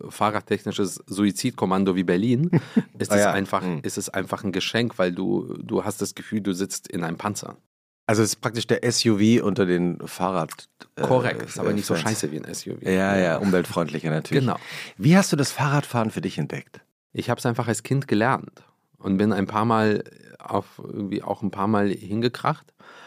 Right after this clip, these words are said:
Speaker 1: aber
Speaker 2: Das haben wir
Speaker 1: ich
Speaker 2: alle,
Speaker 1: hab
Speaker 2: ne? Diese,
Speaker 1: genau.
Speaker 2: diese, diese
Speaker 1: Ich hab's als
Speaker 2: Straße.
Speaker 1: Kind gelernt, das hat mir aber nie wirklich was bedeutet.
Speaker 2: Okay.
Speaker 1: Und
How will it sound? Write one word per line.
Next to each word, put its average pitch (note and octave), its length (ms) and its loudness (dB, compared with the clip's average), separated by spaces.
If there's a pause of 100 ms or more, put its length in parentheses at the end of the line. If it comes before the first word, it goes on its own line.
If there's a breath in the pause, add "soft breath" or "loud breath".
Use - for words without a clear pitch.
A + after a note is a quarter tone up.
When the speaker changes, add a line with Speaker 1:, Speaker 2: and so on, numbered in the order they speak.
(400 loud breath)
Speaker 1:
aber G#2 600 2 (1000)
Speaker 2:
Das - 160 0
haben A2+ 100 2
wir A2 80 2
Speaker 1:
ich - 60 -4
Speaker 2:
alle, G#2+ 140 4
Speaker 1:
hab E2 40 2
Speaker 2:
ne? A2 220 4
Diese, G2 180 4
Speaker 1:
genau. G2 140 6
Speaker 2:
diese, F2 320 4
diese F2+ 220 -6
Speaker 1:
Ich - 80 0
hab's - 140 0
als B2+ 100 2
Speaker 2:
Straße. - 160 2
Speaker 1:
Kind D3+ 120 2
gelernt, B2 320 4
das C3+ 140 0
hat B2 100 0
mir A#2+ 80 2
aber A2+ 140 4
nie G#2+ 220 2
wirklich B2 380 0
was B2+ 140 -4
bedeutet. C3 540 -4
Speaker 2:
Okay. A2 320 -6 (640 loud breath)
Speaker 1:
Und A2+ 280 4